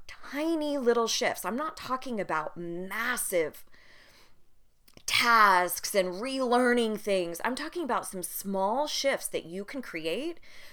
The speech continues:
when you understand how we operate as humans. So this doesn't matter if you're extroverted, introverted, if you, uh,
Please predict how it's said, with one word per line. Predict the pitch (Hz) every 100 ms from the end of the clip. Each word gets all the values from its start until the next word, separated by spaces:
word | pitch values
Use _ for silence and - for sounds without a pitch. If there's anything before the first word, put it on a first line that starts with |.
| -
when | 214 190
you | 190 269 -
understand | 220 220 196 - - - 254 185 87 - - - - - -
how | 214 220 233
we | 190 208 - 185
operate | 185 185 180 160
as | 165
humans. | - 160 - - - - - -
So | - 190
this | 226
doesn't | 311 311 269
matter | 208 190
if | 165 -
you're | - -
extroverted, | 240 - 254 233 226 226 220 -
introverted, | 202 - 202 202 196 190 190 180 170
if | 165 - 170
you, | 170 165 160 151 151 - - - -
uh, | 160